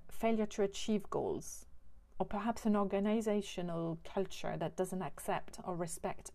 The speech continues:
errors and, and mistakes. So is this a lost cause? No, not really. Um, <laughs> not really, not at all, <laughs> sorry, <laughs> I should say.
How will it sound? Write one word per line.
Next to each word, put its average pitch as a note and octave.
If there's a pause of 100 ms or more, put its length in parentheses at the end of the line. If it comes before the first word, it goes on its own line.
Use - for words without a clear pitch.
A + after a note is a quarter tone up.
errors F3+
and, E3+
and E3+
mistakes. - (640)
So G#3 (360)
is A3
this C#4+
a D4
lost C4+
cause? C4+
No, A#3+ (100)
not G#3
really. G3 (540)
Um, F3 (300)
<laughs> -
not E3
really, D#3+
not G#3+
at E3+
all, E3+ (100)
<laughs> -
sorry, E3+ (160)
<laughs> G3+
I A3
should -
say. E3